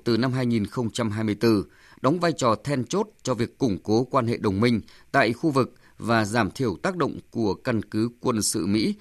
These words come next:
tại Okinawa. Tổng thư ký Liên Hợp Quốc Antonio Guterres kêu gọi tiến hành cuộc đối thoại có ý nghĩa và toàn diện để giải quyết cuộc khủng hoảng hiện nay ở Peru. Ông Guterres quan ngại về số người thiệt mạng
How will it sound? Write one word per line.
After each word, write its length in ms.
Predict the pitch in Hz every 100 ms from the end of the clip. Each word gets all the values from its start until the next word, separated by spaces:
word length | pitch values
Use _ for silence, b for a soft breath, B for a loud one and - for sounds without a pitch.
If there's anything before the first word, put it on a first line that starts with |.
| B -
tại 200 | 113 -
Okinawa. 600 | 113 101 104 98 98 101 - _ _ _ _ _ _ _ _ _ _ _ b b b b b b b b
Tổng 160 | - 147
thư 120 | 185
ký 140 | 170 180
Liên 120 | 185
Hợp 140 | 147 -
Quốc 180 | 202 214
Antonio 720 | - 151 123 151 143 139 135
Guterres 540 | 110 131 135 127 170 - -
kêu 160 | 151 135
gọi 280 | 120 98 101
tiến 240 | - 123
hành 220 | 170 117
cuộc 200 | - 113
đối 140 | 101 135
thoại 240 | 151 95
có 160 | - 120
ý 120 | 143
nghĩa 320 | 135 104 208 208
và 240 | 101 104
toàn 280 | 95 120 101
diện 200 | 101 120 - B B B
để 140 | 135
giải 180 | 113 113
quyết 360 | - 226 -
cuộc 220 | - 123 -
khủng 200 | 135 98
hoảng 240 | 120 92
hiện 220 | 98 113
nay 260 | 113 113 101
ở 160 | - 104 -
Peru. 340 | 113 107 113 95 - _ _ B B B
Ông 280 | - 156 143
Guterres 440 | 143 - 135 202 -
quan 220 | - 139 123
ngại 240 | 120 62
về 320 | 90 104 101
số 220 | 90 -
người 180 | 123 180
thiệt 180 | - 110
mạng 220 | 110 104